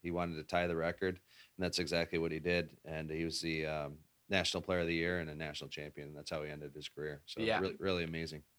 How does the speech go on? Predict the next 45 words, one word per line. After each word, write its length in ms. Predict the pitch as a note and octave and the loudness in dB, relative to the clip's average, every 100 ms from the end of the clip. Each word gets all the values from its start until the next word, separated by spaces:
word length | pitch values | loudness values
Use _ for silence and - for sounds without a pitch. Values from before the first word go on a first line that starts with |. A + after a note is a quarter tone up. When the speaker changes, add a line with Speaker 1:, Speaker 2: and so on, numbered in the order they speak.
| - | -4
Speaker 2:
I 120 | G#2+ | 0
just 160 | A#2 - | 6 8
got 160 | F#2+ | 8
chills 420 | - C3 B2 F2+ | 6 4 4 4
you 140 | G2 G2 | 0 0
retelling 400 | G2 F2+ F#2+ F#2+ | 0 2 0 2
that 160 | D#2+ | -2
story. 400 | - G#2 G2 E2+ | -2 0 2 2
And 160 | D2+ D#2+ - _ _ | 0 -4 -10 _ _
why 360 | G2 F#2 A2 C#3 | -12 6 10 10
do 80 | D#3+ | 8
you 60 | |
think 240 | D3+ C#3 G#2+ | 0 -2 0
it 80 | |
was 380 | F#2 F2 F#2+ - | 0 2 2 0
that 180 | - - | -4 -4
he 240 | - - | -4 -4
just 260 | G2+ G2 - | -2 -2 -2
wanted 200 | F#2 E2 | -4 -2
to 60 | D#2 | -4
tie 260 | - A#1+ | -2 -2
his 140 | G1+ - | -4 -10
big 200 | A1 - | -16 -10
brother? 360 | A1+ - - _ _ _ _ _ - | -10 -10 -18 _ _ _ _ _ 6
Speaker 1:
Um, 640 | C#3+ D3+ D3+ C#3+ C3 B2 - | 10 12 12 10 6 0 -2
I 80 | A#2+ | -2
think 300 | - E3 E3+ | 6 4 8
that 200 | C#3+ B2 | 8 10
he 120 | B2 | 8
was, 160 | A2 G#2 | 6 2
he 120 | - A#2 | 0 0
was 140 | G2 | 2
a 100 | F#2+ | 0
little 240 | G2+ A#2 | 4 4
bit 240 | A2+ A#2+ - | 6 4 6
always 260 | G2+ G#2 G2+ | 6 6 4
in 120 | F#2+ | 2
the 80 | E2+ | 2
shadow. 560 | - F2 G2+ A2 A#2 - _ _ - | 4 6 6 6 2 -4 _ _ -4
Um, 580 | F2+ F2+ F2 E2+ E2 - _ _ | 0 2 0 -2 -4 -10 _ _
like, 220 | F#2+ F#2 - | 0 0 4
there'd 180 | G#2+ | 4
be 80 | G2+ | 4
newspaper 680 | F#2 F#2+ G2 - G#2 F#2 G2 | 4 4 2 2 2 4 4
articles, 680 | F2 G2 - G2+ G2 - - | 4 4 2 2 2 0 -2